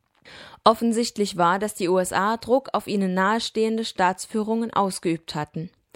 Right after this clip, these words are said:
Daher war die Unterstützung Palästinas durch Mexiko überraschend. Entsprechende Initiativen waren zuvor von der mexikanischen Regierung abgelehnt worden.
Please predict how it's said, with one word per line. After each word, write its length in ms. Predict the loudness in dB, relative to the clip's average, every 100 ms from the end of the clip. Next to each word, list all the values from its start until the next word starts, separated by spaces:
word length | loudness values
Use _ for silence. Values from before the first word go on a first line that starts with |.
| -20 -20 -20 -6 2
Daher 300 | 4 4 2
war 120 | 0
die 100 | -2
Unterstützung 760 | -4 -6 -2 -2 0 0 -2
Palästinas 760 | 0 0 0 -2 0 2 0 -2
durch 220 | -4 -2
Mexiko 600 | -2 -2 -4 -6 2 2 2
überraschend. 720 | 0 0 -2 -8 -10 -14 -20 _ _ _ _ -6
Entsprechende 580 | -4 2 2 4 2
Initiativen 800 | 2 0 -2 -2 -2 -2 -2 0
waren 220 | 0 -2 -4
zuvor 500 | -10 -4 2 4 2
von 180 | 0
der 120 | 0 0
mexikanischen 720 | -2 -6 -4 -2 -2 -2 -4
Regierung 420 | -2 0 0 0
abgelehnt 640 | -2 -2 -2 -2 -2 -4
worden. 340 | -4 -4 -4